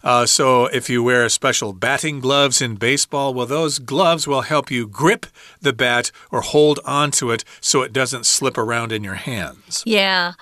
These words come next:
Speaker 2: Um, another pair of shoes that has a, a kind of a more ridged sole, sometimes it actually has spikes on it, is a baseball shoe that the players wear,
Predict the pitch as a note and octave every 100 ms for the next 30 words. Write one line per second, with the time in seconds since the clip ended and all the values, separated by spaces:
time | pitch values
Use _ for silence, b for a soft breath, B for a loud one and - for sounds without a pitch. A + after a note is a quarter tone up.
0 | B B - C4+ C4 C#4 C#4 D#4 F4 G#4+
1 | - F4+ E4 D#4+ C#4 A#3+ D4 D#4+ A#3 -
2 | - A#3 G3+ F#3+ D3 C4+ F#3 F3 F#3+ B
3 | B - B3 A3 G3+ F#3 G3+ F#3+ E3+ G3
4 | G#3 G#3 - - - - G3+ F3 G#3 -
5 | A#3+ B3 A3+ G#3 G3+ E3+ F3 - F#3 D#3
6 | D3+ - G#3+ G3+ A3+ - E3+ E3 E3 F3
7 | B B B B G3+ A3+ G#3+ - G3+ F3
8 | F3 G#3 D4 - - G3+ F3 E3 - G#3
9 | F3 E3 D#3 E3+ E3 F3 - F#3 E3 E3
10 | F3+ E3+ D#3 D#3+